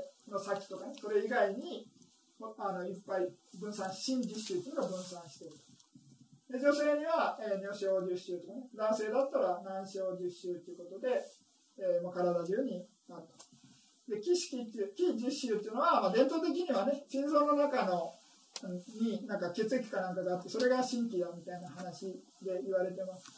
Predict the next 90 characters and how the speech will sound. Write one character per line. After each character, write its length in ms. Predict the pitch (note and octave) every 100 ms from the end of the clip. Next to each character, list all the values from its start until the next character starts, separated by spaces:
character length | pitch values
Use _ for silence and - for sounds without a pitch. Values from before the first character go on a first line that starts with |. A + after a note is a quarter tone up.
| - - -
こ 160 | A3 C4+
れ 80 | D4+
は 120 | D4+
ま 220 | D4 -
あ、 80 | -
何 180 | A#3 A#3+
し 100 | A3
ろ、 160 | F#3 -
ま 100 | G3+
あ、 60 |
ど 200 | A3 A#3
う、 40 | -
そ 120 | A#3+
れ 60 | B3+
は 120 | B3+
ど 120 | A#3+
う 20 |
か 120 | -
は 100 | F#3+
置 100 | G#3
い 40 | G#3+
と 100 | A3
い 80 | G#3+
て、 100 | A#3+
ま 140 | A#3
あ、 40 | A3
何 200 | D4 -
し 60 |
ろ 120 | B3+ A#3+
心 320 | B3 F4 F#4
が 120 | D4
生 220 | A#3+ A#3+
じ 60 | A3
る 80 | A3
と 100 | A3
き 60 |
に、 320 | C#4 D4+ - A3+
な 100 | A#3
ん 40 |
か 80 | F3+
物 120 | G3
質 220 | - D4
に 180 | D4 C4+
依 60 | A3
存 200 | C4 C4+
し 100 | C#4+
て 60 |
る 120 | B3+
じ 60 | F3+
ゃ 40 |
な 60 | D#3+
い 40 |
で 60 | E3 -
す 80 | C#4
ね。 60 | C4+ - _ _ - - C#4+
で 80 |
す 80 | -
か 60 | B3
ら、 60 |
そ 120 | A3+ G3+
の 80 |
心 340 | F3+ B3+ - E4
が 100 | C#4+
生 200 | B3+ C4
じ 60 |
る 80 | C4+
と 120 | C4+
き 80 | A3+
の 200 | D4 C4
依 40 | A3+
存 220 | A#3+ B3
す 80 | A#3
る 100 | A3
物 100 | G#3
質 180 | G#3 G3
っ 40 |
て 100 | -
い 40 | -
う 40 |
の 80 | D4+
を 40 |
心 300 | - B3 C4
気 100 | F#3+
っ 40 | D#3
て 120 | D#3+
い 40 |
う 20 |
ふ 60 |
う 20 |
な 80 | D3+